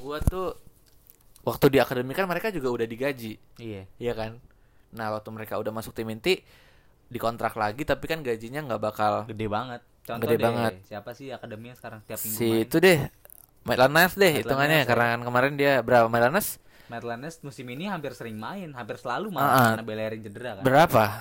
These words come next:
Speaker 2: Tiga puluh lima ribu
Speaker 1: Tiga puluh lima ribu
Speaker 2: gitu.
Speaker 1: jauh banget kan?
Speaker 2: Per week.
Speaker 1: Hmm, hmm, hmm.
Speaker 2: Iya. Sa-, sepuluh persennya gaji Ozil.
Speaker 1: Iya, sepuluh persennya.
Speaker 2: Iya.
Speaker 1: Yang, yang lain, yang dari akademi,
Speaker 2: Ada
Speaker 1: dia
Speaker 2: Iwobi.
Speaker 1: paling tinggi ya?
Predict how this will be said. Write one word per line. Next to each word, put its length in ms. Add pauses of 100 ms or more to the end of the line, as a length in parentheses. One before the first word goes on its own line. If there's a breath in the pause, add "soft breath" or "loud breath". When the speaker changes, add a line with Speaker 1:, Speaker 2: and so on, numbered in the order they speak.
Speaker 2:
Tiga 220
puluh 180
lima 180
ribu 180
Speaker 1:
Tiga 180
puluh 140
lima 120
ribu 180
Speaker 2:
gitu. 100
Speaker 1:
jauh 120
banget 340
kan? 120
Speaker 2:
Per 140
week. 220 (720)
Speaker 1:
Hmm, 260
hmm, 140
hmm. 160
Speaker 2:
Iya. 160 (640)
Sa-, 280
sepuluh 380
persennya 380
gaji 200
Ozil. 280 (540)
Speaker 1:
Iya, 300
sepuluh 220
persennya. 560 (140)
Speaker 2:
Iya. 260
Speaker 1:
Yang, 200 (1000)
yang 200
lain, 360 (720 loud breath)
yang 260 (200)
dari 240
akademi, 580 (640)
Speaker 2:
Ada 100
Speaker 1:
dia 160
Speaker 2:
Iwobi. 160
Speaker 1:
paling 120
tinggi 260
ya? 100